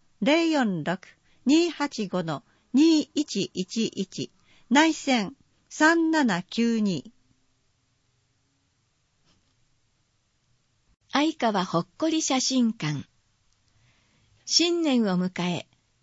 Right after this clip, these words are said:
Speaker 2: 愛川町のさらなる発展に向けて、議員一同より一層精進してまいります。愛川町の新しい魅力やほっこりをお伝えするため、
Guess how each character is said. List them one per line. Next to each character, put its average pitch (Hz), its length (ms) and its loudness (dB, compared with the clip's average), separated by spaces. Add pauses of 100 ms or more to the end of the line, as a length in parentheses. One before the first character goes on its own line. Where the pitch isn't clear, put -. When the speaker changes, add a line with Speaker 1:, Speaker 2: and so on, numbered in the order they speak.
(120)
Speaker 2:
愛 294 220 2
川 294 240 0
町 233 240 -2
の 196 160 0
さ 320 160 0
ら 320 140 -2
な 277 140 0
る 190 100 -2
発 170 240 -6
展 233 260 0
に 214 80 2
向 202 140 0
け 185 140 -6
て、 - 240 -8 (440)
議 247 140 0
員 254 320 2
一 190 220 -2
同 202 300 0 (240)
よ 226 140 2
り 269 160 2
一 214 40 -2
層 311 300 -2
精 311 240 -2
進 208 260 -2
し - 80 -6
て 175 140 -6
ま 170 160 -2
い 170 60 -4
り 156 120 -6
ま 151 120 -6
す。 - 340 -16 (1400)
愛 285 180 0
川 311 220 0
町 262 300 0
の 185 160 0
新 254 360 0
し 285 260 -4
い - 40 0
魅 175 140 -2
力 202 300 -2
や 190 220 -2 (240)
ほ 202 120 -2
っ 190 60 -4 (120)
こ 330 140 -2
り 277 180 0
を 160 80 -2
お - 80 -6
伝 202 300 -4
え 208 40 -2
す 190 140 -6
る 185 100 -4
た 170 160 -6
め、 160 200 -6